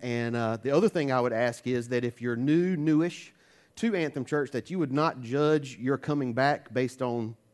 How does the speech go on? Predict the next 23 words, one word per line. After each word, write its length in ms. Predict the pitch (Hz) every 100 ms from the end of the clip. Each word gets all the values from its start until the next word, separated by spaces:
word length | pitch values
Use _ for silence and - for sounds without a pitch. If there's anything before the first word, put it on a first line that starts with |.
| _ _
right 220 | 113 113
now. 200 | 107 85 80 - - - - - - - -
Okay? 380 | 127 165 151 151 180 -
<laughs> 480 | 190 - - -
That's 220 | 139 147 175
my 180 | 156
one 300 | 143 143 185
ask 500 | 180 170 170 170 -
of 160 | 165 151
everybody. 580 | 156 151 143 139 135 131 - - - _ -
Please 360 | 175 196 185 -
keep 220 | 208 202
coming 300 | 202 190 170
back. 340 | 156 147 -
Keep 160 | 180 175
coming 200 | 170 143
back. 180 | 135 113
Rick 280 | 131 160 156
will 160 | 156 151
be 160 | 147
up 160 | 143 -
here 180 | 139 131
again, 500 | 123 131 135 123